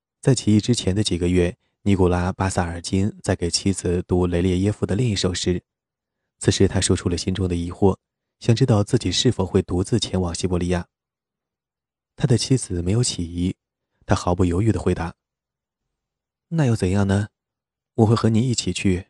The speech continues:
照顾你，共同承受你的命运。那绝对不会把我们分开。所以想这件事有什么意义？”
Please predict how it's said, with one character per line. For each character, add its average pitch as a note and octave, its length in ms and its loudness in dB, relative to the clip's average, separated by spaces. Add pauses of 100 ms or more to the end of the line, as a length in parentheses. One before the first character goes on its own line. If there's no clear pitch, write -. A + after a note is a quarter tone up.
照 C3 220 4
顾 G2 160 2
你， F2 260 -4 (220)
共 - 120 0
同 G2 140 2
承 F#2+ 240 -4
受 A#2 140 2
你 F#2+ 100 0
的 F2 80 -2
命 F#2 160 -2
运。 F2+ 180 -2 (800)
那 G#2 100 -2
绝 F#2+ 180 0
对 B2+ 100 6
不 G2 140 0
会 - 100 -2
把 F2 180 -4
我 F2 40 -2
们 E2+ 100 -8
分 F2+ 220 -6
开。 F2 260 -4 (720)
所 - 200 2
以 E3 40 6
想 G#2 220 -2
这 A#2+ 80 -2
件 B2 160 0
事 A2+ 220 4
有 F#2 120 2
什 F2+ 140 -4
么 G2 80 0
意 C3 320 0
义？” G#2 120 -6